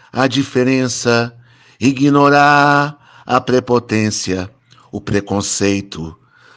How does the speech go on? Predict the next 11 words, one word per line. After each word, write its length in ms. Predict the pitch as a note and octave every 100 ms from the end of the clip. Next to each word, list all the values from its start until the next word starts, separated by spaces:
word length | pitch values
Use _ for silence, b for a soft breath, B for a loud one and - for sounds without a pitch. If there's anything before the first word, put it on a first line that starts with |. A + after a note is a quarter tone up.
| b
Não 220 | G#2 A#2
tá 200 | A2+ A#2+
com 200 | - C#3
nada, 600 | D3 D3 C#3+ A#2 A#2+ A#2+ b b b b b
é 160 | G2
o 120 | G2+
respeito 760 | G#2+ C#3+ C#3 - F3 F#3 F#3 F3+
que 160 | F3+
mantém 580 | D3 D3 D3 C#3+ C#3+ C#3
a 140 | A2+ A2+
alvorada. 1000 | B2 A#2+ C3+ C3+ C3+ C#3 A#2+ A#2+ A#2+